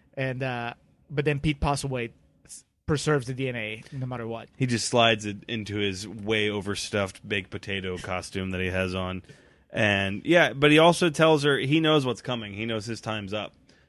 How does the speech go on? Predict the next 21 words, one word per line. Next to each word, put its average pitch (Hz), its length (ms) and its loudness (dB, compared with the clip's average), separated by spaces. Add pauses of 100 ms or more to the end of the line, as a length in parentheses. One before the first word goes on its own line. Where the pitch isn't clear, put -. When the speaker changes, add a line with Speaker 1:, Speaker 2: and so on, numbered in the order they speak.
Speaker 2:
'cause 117 140 0
she's 113 200 0
gonna 117 220 0
destroy 107 440 0
this 101 220 -6
blimp 104 360 -4
that 104 80 -4
he's 98 140 -4
on, 95 480 -6
basically 107 340 -2
the 95 120 -4
hard 104 260 -2
drive, 82 380 -14 (420)
'cause 101 380 -2 (1300)
life's 135 340 4
gonna 117 180 -4
go 107 200 0
on 98 500 -4
and 107 340 -8
they're 110 140 -2
gonna 104 300 -4